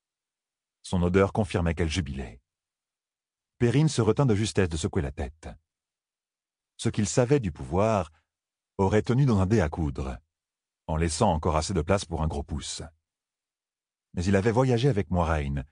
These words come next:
vu ce que Verrine et Alana pouvaient faire, et vu également la flamme produite par Sorilea. Si elle comptait parmi les matriarches les plus puissantes, il craignait fort que six Aes Sedai ne fassent qu'une bouchée de ses quatre-vingt-quatorze aïels. Mais à ce stade de l'opération,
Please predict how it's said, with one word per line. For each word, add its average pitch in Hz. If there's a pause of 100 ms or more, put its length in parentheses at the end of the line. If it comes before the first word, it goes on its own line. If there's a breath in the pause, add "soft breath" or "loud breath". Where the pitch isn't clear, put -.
(160)
vu 127
ce 139
que 123
Verrine 110
et 95
Alana 95
pouvaient 85
faire, 73 (380)
et 90
vu 90
également 90
la 92
flamme 90
produite 87
par 78
Sorilea. 73 (1200)
Si -
elle 101
comptait 120
parmi 95
les 78
matriarches 101
les 85
plus 92
puissantes, 98 (600 soft breath)
il 113
craignait 123
fort 135
que 101
six 117
Aes 95
Sedai 92
ne 95
fassent 95
qu'une 113
bouchée 95
de 95
ses 92
quatre-vingt-quatorze 87
aïels. 71 (1200)
Mais 95
à 92
ce 104
stade 110
de 90
l'opération, 82